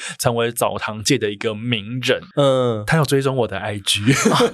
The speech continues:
Speaker 2: 天哪。
Speaker 1: <laughs> 我也有追踪他的I G这样子。
Speaker 2: 嗯。
Speaker 1: 然后我觉得这间澡堂呢，还蛮适合在京都，如果你想要感受澡堂文化的时候，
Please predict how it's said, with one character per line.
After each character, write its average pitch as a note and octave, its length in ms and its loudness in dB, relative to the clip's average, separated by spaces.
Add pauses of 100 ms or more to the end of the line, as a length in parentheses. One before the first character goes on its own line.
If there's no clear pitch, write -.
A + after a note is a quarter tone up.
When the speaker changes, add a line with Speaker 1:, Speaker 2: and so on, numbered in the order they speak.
(420)
Speaker 2:
天 G3 300 4
哪。 F3 360 4
Speaker 1:
<laughs> - 20 4
我 C#3 40 4
也 D3+ 60 4
有 C#3 80 4
追 A#2+ 100 0
踪 A#2 140 2
他 A#2+ 60 2
的 A2+ 60 0
I G#2 180 -2
G F2 140 -8
这 D3 40 2
样 E3 380 4
子。 D3+ 100 4
Speaker 2:
嗯。 C3 300 2
Speaker 1:
然 C#3+ 120 2
后 B3+ 160 2
我 C#3 160 4
觉 A#2+ 140 2
得 D3 80 4
这 F3 80 2
间 F3 160 0
澡 A#2 180 2
堂 G#2 220 -6
呢， G#2+ 140 -2
还 A2+ 160 -2
蛮 A2 240 -4
适 A#2+ 300 2
合 G#2 400 -6
在 A#2 340 2
京 D#3+ 280 -2
都， F3 180 0
如 D#3 120 4
果 D3 100 2
你 C3 60 -2
想 A2+ 160 0
要 A2+ 160 -2
感 A#2 180 -12
受 C3 200 0
澡 F#2+ 180 -8
堂 G2+ 180 -8
文 G#2 140 -8
化 B2 200 0
的 G2+ 60 -4
时 A2 120 -4
候， A2 260 -6